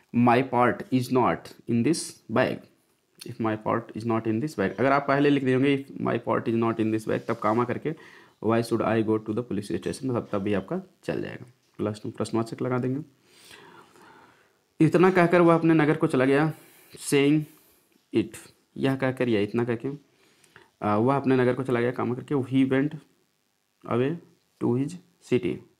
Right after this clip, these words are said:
अपने नगर को चला गया। तो इस तरह से आप ट्रांसलेशन कर सकते हो। ट्रांसलेशन की बहुत सी वीडियो हम पहले भी बना चुके थे, आप प्रैक्टिस किए होंगे, बहुत सरल था, तो आराम से कर सकते हैं। कोई भी दिक्कत होगी तो आप पूछ सकते हैं। लिटरेचर पोर्शन है, आप इसको I hope कर ही लिए होंगे। तो what did mister Hamel say about the language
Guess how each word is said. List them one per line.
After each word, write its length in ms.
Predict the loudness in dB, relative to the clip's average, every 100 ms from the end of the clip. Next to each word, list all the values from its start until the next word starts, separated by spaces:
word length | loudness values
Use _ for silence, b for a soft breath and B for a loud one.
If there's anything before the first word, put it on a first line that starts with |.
| _
अपने 180 | -6 -2
नगर 160 | 0 -2
को 140 | -4
चला 200 | -4 -4
गया। 160 | -6 -10
तो 500 | -14 -20 -20 _ -12
इस 80 | -4
तरह 100 | -2
से 120 | 0
आप 140 | -2
ट्रांसलेशन 380 | -2 -4 -4 -6
कर 100 | -6
सकते 200 | -4 -6
हो। 80 | -2
ट्रांसलेशन 380 | -2 -2 -4 -4
की 100 | -2
बहुत 220 | -2 -2
सी 80 | -2
वीडियो 240 | -2 -2
हम 60 | -2
पहले 220 | -2 -2
भी 80 | -2
बना 180 | -2
चुके 160 | -4 -8
थे, 100 | -8
आप 140 | -8
प्रैक्टिस 300 | -6 -6 -6
किए 100 | -4
होंगे, 140 | -2 0
बहुत 260 | 0 -2
सरल 200 | -2 -4
था, 140 | -4 -8
तो 400 | -12 -20 -16 -8
आराम 180 | -6 -6
से 100 | -8
कर 100 | -10
सकते 260 | -10 -6
हैं। 240 | -6 -6 -6
कोई 100 | 0
भी 80 | 0
दिक्कत 320 | -2 -6 -6
होगी 180 | 0 0
तो 60 | -2
आप 180 | -6 -12 _ _ _ _ _ _ _ -16 -14 -2
पूछ 160 | -2
सकते 300 | -2 -12 -14
हैं। 80 | -18
लिटरेचर 1200 | -18 _ _ _ _ _ _ _ _ -4 -2 0
पोर्शन 320 | 0 -2 0 0
है, 60 |
आप 160 | 0 -2
इसको 260 | -4 -2
I 40 | 0
hope 180 | -2 -2
कर 140 | 0
ही 220 | 2 2
लिए 180 | 2 4
होंगे। 260 | 4 2 0 -4 _ _ B B B B B 0
तो 100 | 4
what 160 | 4 4
did 100 | 4
mister 260 | 2 2 0
Hamel 280 | 2 2 2
say 160 | 0
about 200 | 2 2
the 140 | 4 2
language 320 | 2 0